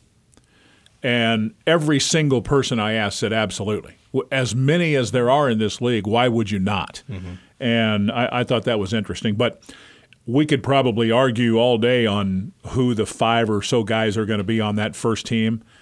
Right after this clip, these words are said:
Speaker 1: and it will be, I think, um, you could probably argue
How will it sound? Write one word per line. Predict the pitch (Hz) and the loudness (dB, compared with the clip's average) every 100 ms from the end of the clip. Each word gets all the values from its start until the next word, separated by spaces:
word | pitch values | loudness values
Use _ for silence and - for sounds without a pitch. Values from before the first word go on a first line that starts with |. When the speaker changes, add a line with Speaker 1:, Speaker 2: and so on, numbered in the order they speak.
| _ - | _ -4
Speaker 1:
and | 98 | -2
it | 113 - | -2 -2
will | 117 110 | -2 -2
be, | 104 113 110 110 | 0 -2 -2 -2
I | 117 | -2
think, | 110 123 104 - _ _ _ - - _ _ _ _ - | -4 -4 -6 -8 _ _ _ -20 -20 _ _ _ _ -8
um, | 110 107 104 101 101 95 85 - - - _ _ | -6 -4 -4 -4 -6 -6 -8 -12 -18 -18 _ _
you | 98 127 | -6 -6
could | 131 117 107 | -4 -4 -2
probably | 120 110 110 | -2 0 0
argue | 113 117 113 107 104 | 2 2 2 0 -2